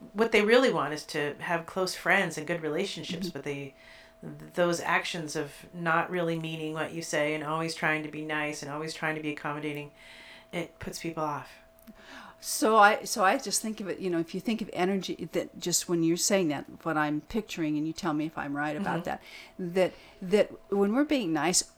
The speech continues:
Speaker 2: all the time, you know, and that, that's our go-to place because we feel like we'll, um, you know, if we feel like we'll be a better person for it, it, it, one of the things you could say now is that being nice can be a needy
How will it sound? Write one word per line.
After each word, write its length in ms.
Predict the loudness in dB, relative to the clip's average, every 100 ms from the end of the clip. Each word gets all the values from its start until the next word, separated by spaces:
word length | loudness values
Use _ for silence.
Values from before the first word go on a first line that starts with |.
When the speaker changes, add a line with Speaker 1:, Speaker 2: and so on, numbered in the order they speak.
| 6
Speaker 2:
all 220 | 8 8
the 80 | 6
time, 500 | 0 0 0 -2 -6 -4
you 80 | 0
know, 80 | 4
and 220 | 4 4
that, 240 | 4 4
that's 220 | 2 0 0
our 120 | -2
go-to 460 | -2 -2 -2 -6
place 400 | -8 -4 -2 0
because 380 | -2 -4 -6 -6
we 100 | -6
feel 260 | -6 -4 -4
like 220 | -4 -6 -4
we'll, 380 | -2 0 -2 -6 -16 -20 -14 -4
um, 460 | -2 -2 -6 -8 -12 _ -20 -20 _ -20 -10 -10 -4
you 160 | 0
know, 200 | 0 -2 -6
if 120 | -8
we 80 | -10
feel 220 | -6 -2
like 180 | -2 -2
we'll 80 | -2
be 140 | 0
a 60 | 0
better 240 | 0 -2
person 420 | -2 -2 0 -2 -4
for 300 | -2 0 0
it, 120 | -4 -14 -20 -20 -6
it, 180 | -6 -6 -4
it, 200 | -2 -2
one 180 | -2 -2
of 80 |
the 60 | 0
things 240 | 0 0
you 60 | -2
could 180 | -4 0
say 260 | 2 2 2
now 240 | 2 0
is 120 | 0
that 280 | -2 -6 -6
being 240 | -2 0 2
nice 300 | 2 2 0
can 200 | 0 -4
be 180 | 0 0
a 60 |
needy 580 | 2 2 2 0 0 -2